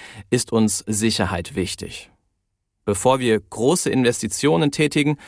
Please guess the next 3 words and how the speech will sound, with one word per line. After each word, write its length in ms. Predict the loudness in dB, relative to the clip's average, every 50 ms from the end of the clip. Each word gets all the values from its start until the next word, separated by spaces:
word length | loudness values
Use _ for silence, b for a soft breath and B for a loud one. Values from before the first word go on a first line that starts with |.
| B B B B B -8
brauchen 460 | -2 0 2 2 2 0 -2 -2 0
wir 340 | 2 2 4 2 2 0 -2 -2
Investitionssicherheit. 1900 | 0 0 2 2 2 0 -2 -4 -8 -8 -6 -6 -4 0 0 2 2 2 0 -2 -6 -10 -12 -12 -10 -10 -8 -8 -10 -10 -10 -10 -10 -10 -10 -12 -14 -14